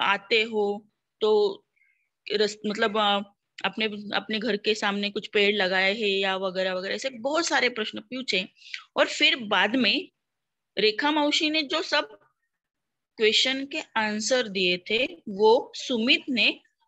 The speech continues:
जो फुटप्रिंट्स नाम का ऐप है, उसमें सब जानकारी वहां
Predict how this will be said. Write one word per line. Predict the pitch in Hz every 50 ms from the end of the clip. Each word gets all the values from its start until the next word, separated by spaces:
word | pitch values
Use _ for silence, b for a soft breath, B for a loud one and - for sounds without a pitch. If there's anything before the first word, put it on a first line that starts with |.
| _ _ -
जो | 202 185 - 320 427
फुटप्रिंट्स | - - _ _ _ _ - 247 262 269 262 - _ _ _ _ _ - 311 311 330 370 - - - 349
नाम | 294 240 233 220 220 220
का | 208 - 226 233 - - _ _ _ -
ऐप | 226 226 247 - - - - -
है, | 208 254 302 - _ _ _ _ _ _ _ -
उसमें | 240 214 - - 254 254 294
सब | 285 - - 269 277 269 233 196
जानकारी | 190 214 190 190 196 196 196 - 196 196 196 196
वहां | 180 185 180 180